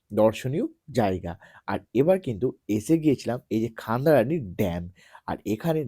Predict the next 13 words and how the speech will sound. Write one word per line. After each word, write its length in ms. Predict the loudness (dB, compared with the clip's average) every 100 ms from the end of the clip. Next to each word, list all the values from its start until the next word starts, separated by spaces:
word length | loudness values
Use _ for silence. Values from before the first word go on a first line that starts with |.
| -6
ড্যামটা 360 | -4 -4 -2 -2 -2
কিন্তু 240 | -4 -4 -6 -6 -8
এতটাই 400 | -6 0 4 4 8
বড় 140 | 8 8 2
ছিল 140 | 0 0 -2 _ _ _ -2
যে 60 | -2 -2 _ _ -20 -18
সামনে 380 | -6 -4 -2 -2 -2
থেকে 180 | -4 -4 -6 -2
শেষ 200 | -2 -2 0
পর্যন্ত 380 | 2 4 2 0 -6 -6 _ _ -8 -4
দেখা 260 | -2 -2 -2 -4 _ -10
সত্যিই 420 | -10 -2 0 0
যাচ্ছিল 300 | -4 -6 -8